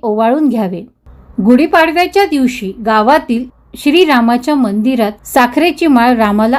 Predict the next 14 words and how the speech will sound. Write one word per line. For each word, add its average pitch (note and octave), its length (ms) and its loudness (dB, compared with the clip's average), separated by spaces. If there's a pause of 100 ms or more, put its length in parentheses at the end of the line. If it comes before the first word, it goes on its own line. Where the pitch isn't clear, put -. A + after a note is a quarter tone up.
अर्पण B3 400 0
करावी. F#3 400 -4 (380)
गुढीला C4+ 580 4
जसे G#3 380 -6
सकाळी D4+ 460 0
लवकर C4 360 0
उभारण्याची B3+ 580 2
प्रथा A#3 380 -2
आहे, G#3 360 -4 (180)
त्याचप्रमाणे A#3+ 800 0
गुढीला A3+ 580 0 (500)
सायंकाळी C4 640 2
चार C#4+ 380 0
वाजेच्या A#3+ 520 -2